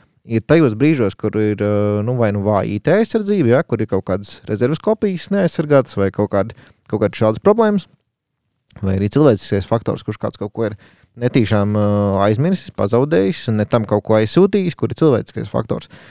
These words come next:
Un, ā, tā, šī te piekrišanas iedošana kopumā jau ir ļoti vienkārši, nu, tīri funkcionāli, vai ne? Tev ir vienkārši visos saskarsmes punktos, kur vien ir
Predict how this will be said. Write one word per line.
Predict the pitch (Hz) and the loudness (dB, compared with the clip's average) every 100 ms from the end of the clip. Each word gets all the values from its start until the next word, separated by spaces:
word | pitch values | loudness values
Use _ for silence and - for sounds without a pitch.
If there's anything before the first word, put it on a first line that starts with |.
| - - | -20 -6
Un, | 117 113 113 113 | 0 2 2 2
ā, | 113 113 | 2 2
tā, | 113 107 104 | 0 0 0
šī | - 117 | -4 -6
te | 107 | -4
piekrišanas | - 180 131 107 110 104 | -2 0 -2 -2 -4 0
iedošana | 180 190 110 - 110 - _ _ _ | 0 2 0 0 -4 -6 _ _ _
kopumā | 147 - 143 110 107 | -2 2 2 2 2
jau | 107 107 | 2 2
ir | 107 104 107 | 0 -2 -2
ļoti | 127 113 | 0 2
vienkārši, | 135 151 101 101 - | 0 0 0 -2 -4
nu, | 120 123 - | -4 -4 -4
tīri | - 117 - | -4 -4 0
funkcionāli, | 143 175 117 101 98 | -2 -2 -2 0 0
vai | 104 | 0
ne? | 117 | -2
Tev | - 107 | 0 -2
ir | 107 | 2
vienkārši | 120 - 110 - 113 - - _ | 0 2 0 0 -6 -8 -20 _
visos | 127 156 123 - | 0 2 2 2
saskarsmes | 147 - 117 107 | -2 0 0 -2
punktos, | - 165 156 110 | 0 0 2 0
kur | - 147 | 2 2
vien | 127 110 | 2 0
ir | 107 | -2